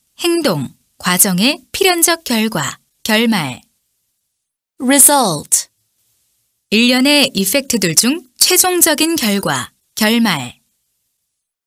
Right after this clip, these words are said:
Speaker 2: Result.
Speaker 1: 일련의 이펙트들 중 최종적인 결과, 결말.
Speaker 2: Result.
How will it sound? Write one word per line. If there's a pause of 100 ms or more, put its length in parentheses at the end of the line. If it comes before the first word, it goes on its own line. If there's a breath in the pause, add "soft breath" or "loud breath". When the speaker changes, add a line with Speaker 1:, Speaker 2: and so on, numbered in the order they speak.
(120)
Speaker 2:
Result. (1040)
Speaker 1:
일련의
이펙트들
중 (160)
최종적인
결과, (220)
결말. (1200)
Speaker 2:
Result.